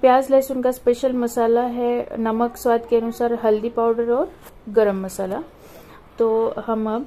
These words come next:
शुरू करते हैं। तो हमने एक यहाँ पर भगोना रख दिया है या फिर आप कढ़ाई में भी लगा सकते हो तड़का। तो इसमें तेल डाला है थोड़ा सा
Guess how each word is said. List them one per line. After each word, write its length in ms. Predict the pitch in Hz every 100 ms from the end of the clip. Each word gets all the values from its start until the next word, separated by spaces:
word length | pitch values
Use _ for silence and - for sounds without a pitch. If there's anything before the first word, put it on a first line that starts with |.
| -
शुरू 260 | - 240 233
करते 340 | 240 233 240
हैं। 460 | 233 277 349 - -
तो 60 | 262
हमने 300 | 254 277 285
एक 280 | 262 262
यहाँ 360 | 240 247 240 233
पर 120 | 233
भगोना 400 | 220 214 220 226
रख 160 | 240 233
दिया 300 | 220 233 240
है 160 | 240
या 160 | 240 220
फिर 180 | 226 226
आप 140 | 220 -
कढ़ाई 280 | 220 214 208
में 180 | 208 208
भी 120 | 226
लगा 240 | 226 220
सकते 400 | 220 226 - 220
हो 120 | 220 220
तड़का। 420 | 220 220 247 320 - - - - - 226
तो 320 | 220 214 208
इसमें 360 | 214 233 220
तेल 240 | 220 220 226
डाला 260 | 240 233
है 120 | 240 240
थोड़ा 300 | 247 233 233
सा 180 | 247